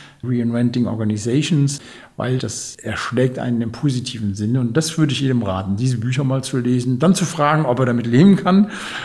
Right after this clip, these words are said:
oder ob er eher Angst bekommt oder das nicht möchte, weil es nicht zu seiner Persönlichkeitsstruktur passt. Ich glaube, das wäre eine Empfehlung, die ich machen würde. Lest die Bücher von Frederic Laloux.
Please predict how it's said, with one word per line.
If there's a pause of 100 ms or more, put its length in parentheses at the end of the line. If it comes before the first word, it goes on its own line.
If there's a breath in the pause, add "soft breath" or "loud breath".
(140 loud breath)
oder
ob
er
eher
Angst
bekommt
oder
das
nicht
möchte,
weil
es
nicht
zu
seiner
Persönlichkeitsstruktur
passt.
Ich
glaube,
das
wäre
eine
Empfehlung,
die
ich
machen
würde.
Lest
die
Bücher
von
Frederic
Laloux.